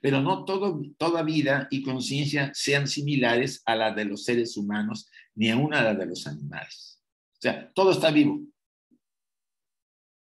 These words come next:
y es consciente. Habló de las plantas,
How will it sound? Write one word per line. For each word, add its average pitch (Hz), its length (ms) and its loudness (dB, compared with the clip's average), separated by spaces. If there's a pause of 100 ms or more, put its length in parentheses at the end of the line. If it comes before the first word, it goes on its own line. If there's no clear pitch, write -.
(180)
y 107 120 0
es 139 100 2
consciente. 117 580 -6 (1900)
Habló 110 280 -2
de 107 100 -4
las 98 180 -2
plantas, 120 680 -4